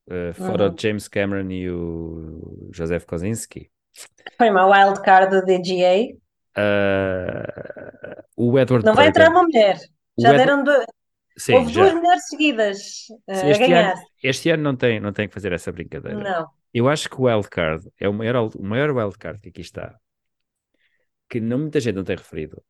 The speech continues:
Speaker 1: mas é o Edward Berger, que é o realizador do All Quiet on the Western Front.
Speaker 2: Tens razão.
Speaker 1: Acho que era um
Speaker 2: E
Speaker 1: wild
Speaker 2: bate
Speaker 1: card de
Speaker 2: certo.
Speaker 1: todo o tamanho.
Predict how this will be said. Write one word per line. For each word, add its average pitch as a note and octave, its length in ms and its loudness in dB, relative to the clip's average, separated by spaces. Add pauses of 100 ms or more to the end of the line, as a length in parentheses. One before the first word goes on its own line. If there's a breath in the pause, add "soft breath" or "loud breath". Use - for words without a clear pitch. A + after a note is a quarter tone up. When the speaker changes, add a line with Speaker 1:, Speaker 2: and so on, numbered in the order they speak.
Speaker 1:
mas G#2 220 -6
é A#2 80 0
o A2+ 140 0
Edward G2+ 280 -4
Berger, E2+ 380 -6
que - 100 -12
é F#2+ 40 -4
o F2 40 -6
realizador D#2+ 560 -8
do D2+ 360 -14
All D2+ 100 -8
Quiet D2+ 320 -8
on D2+ 140 -6
the D2 80 -14
Western - 260 -18
Front. - 240 -14 (1120)
Speaker 2:
Tens A3 220 -4
razão. F#3+ 500 -4 (180)
Speaker 1:
Acho - 220 -4
que D3 80 2
era B2+ 100 2
um C3 40 4
Speaker 2:
E B2+ 40 4
Speaker 1:
wild B2 200 4
Speaker 2:
bate - 100 -6
Speaker 1:
card A#2+ 160 2
de A#3+ 60 6
Speaker 2:
certo. A#3 100 6
Speaker 1:
todo A2 140 2
o G2+ 60 -4
tamanho. F2 460 -4